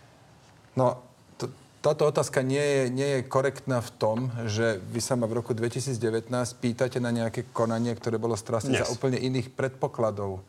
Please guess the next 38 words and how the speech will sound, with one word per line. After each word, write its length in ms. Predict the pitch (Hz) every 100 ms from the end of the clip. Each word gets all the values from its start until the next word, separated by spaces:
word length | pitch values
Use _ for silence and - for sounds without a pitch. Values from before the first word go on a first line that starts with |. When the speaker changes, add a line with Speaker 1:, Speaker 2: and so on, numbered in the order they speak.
| - - -
Speaker 1:
Vtedy, 560 | - - 120 113 156 170 - -
vtedy 320 | - 120 135
to 80 | 127
považujem 560 | 117 123 123 113 120 120
za 160 | 117
správne 400 | - - 120 127
riešenie, 480 | 120 127 127 127 107
z 80 | 101
dnešného 400 | 117 - 120 110
pohľadu 240 | 120 117 117
nie, 80 | 135
ale 240 | 117 117 - - - -
to, 80 | - - - - -
toto 240 | - 120 123
sú 160 | 123
veľmi 160 | 143 147
komplikované 560 | 143 127 147 127 120
Speaker 2:
Chápem. 240 | 113 - 107
Speaker 1:
otázky. 200 | - - - - - -
Speaker 2:
A, 240 | 101 95 123
pán 80 |
Bugár, 400 | 139 139 101 -
vy 80 | 110
sa 160 | 127 143
často 240 | 127 143
negatívne 480 | 104 113 117 120 110
vyjadrujete 560 | 98 107 110 110 120 104
na 240 | 92 90
adresu 400 | 95 110 104 -
spolupráce, 480 | 104 98 107 101 113
e, 400 | 101 95 98 87
Viktora 400 | 85 - 107 92
Orbána 560 | 85 92 92 98 107
a 160 | 95 90
S 160 | 87 107
M 80 |
K. 320 | 90 82
A 0 | 92